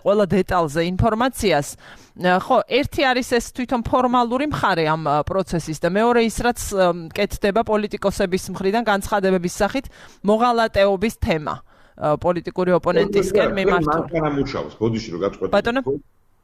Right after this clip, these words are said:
Speaker 2: ხო, მთელი მანქანა ივანიშვილის ხელისუფლების
Speaker 1: მმ.
Speaker 2: და პროპუტინული ჯგუფების, ა, სოციალურ ქსელებში, მედიაში, ადგილზე სინქრონულად მუშაობენ. ანუ პროკურატურამ ეს საქმე რო
Speaker 1: მმ.
Speaker 2: გამოიძია,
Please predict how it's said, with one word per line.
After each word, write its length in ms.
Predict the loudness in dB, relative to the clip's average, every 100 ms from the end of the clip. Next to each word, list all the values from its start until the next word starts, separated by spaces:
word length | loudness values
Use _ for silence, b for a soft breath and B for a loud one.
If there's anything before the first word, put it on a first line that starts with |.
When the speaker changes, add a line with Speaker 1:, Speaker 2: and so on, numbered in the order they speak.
| _
Speaker 2:
ხო, 140 | -2 -2 2
მთელი 220 | 2 2
მანქანა 480 | 0 0 -2 0 0 2
ივანიშვილის 500 | 0 0 -4 -6 -4
ხელისუფლების 580 | -2 -2 -2 0 0 0
Speaker 1:
მმ. 60 | 0
Speaker 2:
და 120 | 0 0
პროპუტინული 560 | -2 -4 -4 -2 -2 -4 -2
ჯგუფების, 480 | -2 -2 -4 -8 -18 -20 _ _ _ -8
ა, 80 | -4 -2
სოციალურ 340 | 0 2 2 0
ქსელებში, 440 | 0 0 0 -2 -6
მედიაში, 580 | -2 0 2 2 2 -2 -2
ადგილზე 540 | -2 0 2 4 2 2 -2 -14 _ _
სინქრონულად 720 | -4 0 0 2 2 2 2 0
მუშაობენ. 420 | 0 2 2 0 0
ანუ 120 | -2 -2
პროკურატურამ 640 | -4 0 0 0 0 0 -2
ეს 80 | -2
საქმე 280 | -6 -2 0
რო 100 | 0 0
Speaker 1:
მმ. 160 | -4 -4
Speaker 2:
გამოიძია, 560 | -2 2 2 2 2